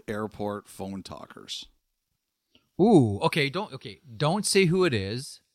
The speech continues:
Speaker 2: but just
Speaker 1: Okay.
Speaker 2: say what his, his or her name rhymes with. <laughs> Not gonna bite?
Speaker 1: You know, I, I remember years ago when I was still doing, uh, the C F L, uh, I stayed,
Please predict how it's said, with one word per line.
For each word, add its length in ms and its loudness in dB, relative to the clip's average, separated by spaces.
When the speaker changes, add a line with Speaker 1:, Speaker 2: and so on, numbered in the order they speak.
Speaker 2:
but 180 2
just 260 4
Speaker 1:
Okay. 40 0
Speaker 2:
say 40 2
what 260 -2
his, 200 -8
his 200 0
or 80 2
her 200 -2
name 300 -2
rhymes 320 -8
with. 240 -18
<laughs> 60 -2
Not 120 -2
gonna 120 -2
bite? 220 0
Speaker 1:
You 100 2
know, 180 6
I, 120 -4
I 140 2
remember 500 2
years 380 4
ago 280 2
when 140 -2
I 120 -2
was 140 0
still 220 -2
doing, 460 -2
uh, 200 -6
the 120 -8
C 180 -2
F 160 -4
L, 380 -6
uh, 380 -4
I 100 0
stayed, 720 2